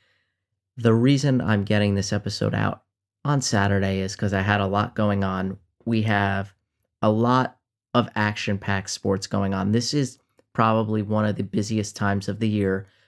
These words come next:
between college basketball starting up, college football. You've got, um, N B A is starting up again, and N F L, of course. And we're gonna focus the beginning of this segment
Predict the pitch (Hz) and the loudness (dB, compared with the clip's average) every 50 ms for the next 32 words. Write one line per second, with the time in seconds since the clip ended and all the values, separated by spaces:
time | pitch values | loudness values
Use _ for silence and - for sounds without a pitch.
0 | _ _ - 107 107 - - 104 101 95 - - 104 101 98 98 95 101 - 98 | _ _ -4 -4 -4 -2 -2 0 0 0 -2 0 0 2 2 2 -2 -4 -4 -4
1 | 98 101 101 - - - - - 101 98 95 - - - 107 98 98 98 95 95 | -2 -2 -4 -6 -8 -10 -4 -2 -2 -2 -2 -4 -2 0 0 0 0 0 -2 -2
2 | 98 98 95 _ _ - - - 95 95 95 95 90 - - - 107 104 - - | -4 -4 -6 _ _ -8 -4 -2 -2 0 -2 -4 -4 -6 -6 -4 -6 -4 -2 0
3 | 104 101 104 104 104 101 104 _ _ _ _ _ _ _ _ - - 104 98 - | 2 2 4 4 2 0 -2 _ _ _ _ _ _ _ _ -2 -2 -2 -2 0
4 | - 110 98 95 95 95 95 - _ _ _ _ _ _ _ - 95 95 92 92 | 2 2 2 2 2 -2 -4 -6 _ _ _ _ _ _ _ -2 0 0 0 0
5 | 92 92 92 90 - _ _ _ _ - 107 110 113 113 113 107 104 104 101 104 | 0 0 -2 -2 -4 _ _ _ _ 2 4 4 6 6 4 4 4 4 2 2
6 | 107 107 104 - - - 120 110 104 101 101 104 104 101 - - 101 107 104 101 | 2 2 0 -2 -4 -2 0 0 2 2 0 0 -2 -2 -4 -4 -2 0 0 0
7 | 101 104 104 104 101 _ _ _ _ _ 104 101 98 78 104 104 101 98 101 - | 0 0 0 -2 -4 _ _ _ _ _ 0 0 0 2 2 0 0 0 0 0
8 | 101 98 98 101 101 - - - 104 101 101 101 - - - _ _ _ _ _ | 0 2 2 2 0 -2 -4 -2 -2 0 0 -2 -4 -8 -10 _ _ _ _ _
9 | _ _ _ _ _ _ _ _ _ _ _ _ - 127 110 117 104 117 113 110 | _ _ _ _ _ _ _ _ _ _ _ _ -4 -2 0 0 2 2 2 2
10 | 110 - 120 113 113 110 110 - 110 104 104 104 110 107 107 107 107 104 - 107 | 2 2 0 2 2 -2 -2 -2 -4 -2 0 2 2 2 2 0 -2 -4 -4 -4
11 | 107 98 104 104 104 - - - 104 101 98 101 101 104 107 - | -4 -2 -2 -2 -4 -4 -2 -2 -2 0 0 -2 -2 -2 -6 -8